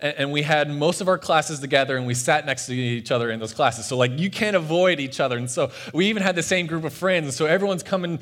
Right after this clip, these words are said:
and trying to get us to, to mend what was broken. And it's not that we hate each other. Like I said, we just didn't know where things were now because of this elephant that had en-,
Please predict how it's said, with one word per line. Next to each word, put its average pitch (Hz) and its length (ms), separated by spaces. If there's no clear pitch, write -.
and - 100
trying 190 300
to 175 80
get 170 240
us 165 200
to, 165 100
to - 280
mend 180 460
what 170 240
was 165 240
broken. 180 580
And 151 160
it's 160 120
not 220 160
that 208 100
we 190 100
hate 190 220
each 175 160
other. 175 100
Like 185 160
I 196 40
said, 185 200
we 175 120
just - 420
didn't 202 280
know 185 160
where 180 220
things 180 340
were 180 280
now 139 460
because 160 380
of 151 220
this 156 240
elephant 170 420
that 123 200
had 135 140
en-, 127 120